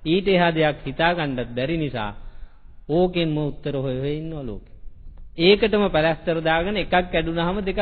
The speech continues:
ගේනවා. තව එකක් ගෙනල්ලා බඩු මුට්ටු මාරු කර කර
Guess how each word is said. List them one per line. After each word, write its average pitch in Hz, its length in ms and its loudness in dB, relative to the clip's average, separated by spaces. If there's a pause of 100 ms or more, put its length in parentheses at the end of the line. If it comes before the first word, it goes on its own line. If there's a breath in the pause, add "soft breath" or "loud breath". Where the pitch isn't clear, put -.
ගේනවා. 202 420 -6 (260)
තව 156 220 0
එකක් 180 160 0 (100)
ගෙනල්ලා 131 440 -4 (1160 soft breath)
බඩු 147 360 0
මුට්ටු 180 380 0
මාරු 151 340 0
කර 135 200 -4
කර 120 200 -6